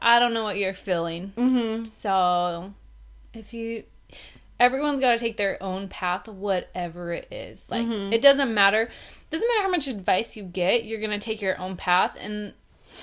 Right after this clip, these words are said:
Speaker 1: unless you're happy with your path, you're never gonna be happy with yourself.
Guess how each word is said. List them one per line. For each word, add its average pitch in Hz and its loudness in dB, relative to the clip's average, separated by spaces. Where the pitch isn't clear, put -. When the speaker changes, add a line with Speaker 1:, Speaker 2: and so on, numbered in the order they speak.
Speaker 1:
unless 240 2
you're 320 0
happy 208 -4
with 220 -4
your 196 -4
path, 196 -2
you're 208 -8
never 180 -4
gonna 175 -10
be - -12
happy - -12
with - -12
yourself. - -12